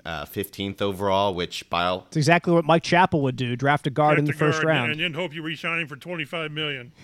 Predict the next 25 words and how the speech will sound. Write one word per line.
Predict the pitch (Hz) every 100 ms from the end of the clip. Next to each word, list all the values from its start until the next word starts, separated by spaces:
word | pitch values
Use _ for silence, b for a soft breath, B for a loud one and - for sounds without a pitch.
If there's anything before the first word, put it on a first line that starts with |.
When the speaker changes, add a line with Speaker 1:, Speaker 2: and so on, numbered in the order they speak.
| -
Speaker 1:
Exactly. | 98 208 - 107 107 107 78 73
Speaker 2:
<laughs> |
Speaker 1:
And, | 85 95 104 113
you | 127
know, | 117 107 107 101
by | 110 117
all | 127
accounts, | 104 131 127 104 -
Kenyon | - 117 101
Green's | 101 107 87
supposed | - 104 -
to |
be | 85
a | 90
good | 87 80
player, | - 95 92
and | 95 90
they |
need | 87 95 85
help | 95 92
on | 87 85
the |
offensive | 85 87 - 80 80 82
line, | 92 104 90 78
but | 76 80